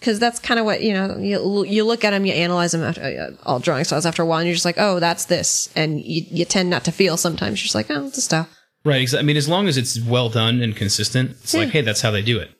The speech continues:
Speaker 1: Yeah, exactly. So, you know, don't, don't be scared. It's cool. <laughs>
Speaker 2: Yeah, but it is a little jarring. I don't think I've ever in my life seen someone draw noses quite like that.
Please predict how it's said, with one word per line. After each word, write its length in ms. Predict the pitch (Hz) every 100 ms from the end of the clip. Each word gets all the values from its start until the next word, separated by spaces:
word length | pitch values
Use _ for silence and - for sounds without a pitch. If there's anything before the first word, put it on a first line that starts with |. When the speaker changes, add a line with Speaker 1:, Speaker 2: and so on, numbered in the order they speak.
| -
Speaker 1:
Yeah, 140 | 285
exactly. 460 | 180 185 180 180 185 - _ _
So, 320 | - 185 180
you 100 | 190
know, 100 | 190
don't, 200 | 190 220
don't 140 | 196 233
be 80 | 294
scared. 260 | 294 269
It's 120 | 269 -
cool. 260 | 254 247 _ _ -
<laughs> 60 | 240 - - 202 - 254 190
Speaker 2:
Yeah, 160 | 233 151
but 100 | 147
it 100 | 156
is 140 | 180 147
a 80 |
little 180 | 160 165
jarring. 360 | 120 135 120 120
I 80 | 131
don't 140 | 143
think 120 | 131
I've 120 | 127
ever 360 | 113 131 139 139
in 100 | 127
my 160 | 127 120
life 280 | 117 120 120
seen 200 | 117 110
someone 340 | - 113 107
draw 200 | 101 107
noses 340 | 107 104 107 -
quite 200 | 135 123
like 200 | 143 143
that. 340 | 143 143 -